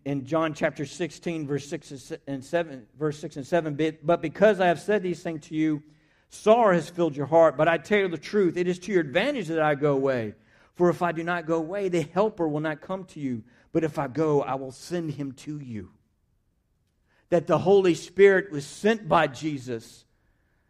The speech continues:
And this Holy Spirit is, in the Greek, is called parakletos or paraclete,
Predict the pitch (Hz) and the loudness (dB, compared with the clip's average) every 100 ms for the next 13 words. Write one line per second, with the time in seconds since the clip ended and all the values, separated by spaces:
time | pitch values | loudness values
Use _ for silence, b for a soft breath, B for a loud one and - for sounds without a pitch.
0 | _ _ - 185 175 170 170 202 202 214 | _ _ -2 0 0 -2 4 4 6 4
1 | 208 185 - 208 220 202 180 151 151 175 | 4 2 -2 2 4 4 2 -2 -6 -8
2 | 151 180 214 180 - - 185 151 b b | 2 4 4 2 -6 -2 -2 -2 b b
3 | b b 208 196 - 214 208 190 143 143 | b b 2 2 4 2 2 0 0 2
4 | 165 - 202 226 220 - 165 120 - | -4 0 2 4 2 -2 -2 -2 -8